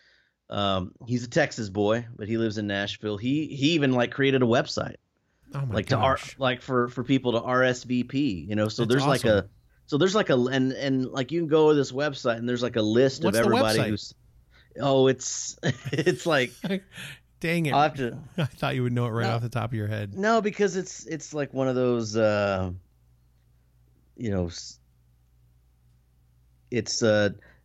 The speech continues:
Speaker 1: Nashville twenty eighteen dot R S V P ify dot com.
Speaker 2: Okay.
Speaker 1: So it's
Speaker 2: <laughs>
Speaker 1: something like that.
Speaker 2: Okay.
Speaker 1: But yeah, but it, but there's, like, a welcome screen, you know, kind of a tentative itinerary. And then if you've s-,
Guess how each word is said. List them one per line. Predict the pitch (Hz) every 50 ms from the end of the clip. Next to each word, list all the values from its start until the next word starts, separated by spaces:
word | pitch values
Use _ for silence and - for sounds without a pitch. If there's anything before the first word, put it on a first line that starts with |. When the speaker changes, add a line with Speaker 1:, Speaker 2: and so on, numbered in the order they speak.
| _ _ _ _ _ _ _ -
Speaker 1:
Nashville | 127 139 151 170 180 190 180 - - 156 156 170 170 160 160
twenty | 151 - - 165 156 151 147
eighteen | 143 139 139 139 139 - 139 131 131 131 131 127 127 117
dot | 120 123 113 113 110 113 - -
R | 127 120 120 123 123
S | 120 117 117 117 -
V | 107 98 113 113 110
P | 95 - - 110 110 113
ify | 117 113 - 123 120 117 113 110 101
dot | 104 104 104 101 - -
com. | - 101 101 104 107 113 113 117
Speaker 2:
Okay. | 127 120 110 - 165 151 135 - - - - - - - - - - - -
Speaker 1:
So | - 113 101 101 104
it's | 104 92 - - 370 - - _ - 330
Speaker 2:
<laughs> | - - _ - 320 -
Speaker 1:
something | - - - 110 107
like | 104 98 101 95 98
that. | 110 101 101 104 107 104 -
Speaker 2:
Okay. | 135 143 139 135 139 127 123 120 110 - - _ _ 160
Speaker 1:
But | 185 202
yeah, | 196 208 190 165 139 131
but | 135 139
it, | 143 139 - _
but | - 143 147
there's, | 175 175 165
like, | 165 170 -
a | 180
welcome | 156 120 117 120 117 117 135 120 113
screen, | 113 - - 120 120 120 120 120 120 120 120
you | 120 113
know, | 110 107 104
kind | - 139 117
of | 117 101
a | 101
tentative | 98 - - 139 127 123 123 135 120 120 117 107 98 - - - -
itinerary. | - 120 107 104 - - 131 117 117 113 113 113 110 113 113 113 113 113 110 107 107 - - - - _ _ -
And | - 104 107
then | 113 117
if | 120 117 117 -
you've | 120 123 123 117
s-, | 117 - - -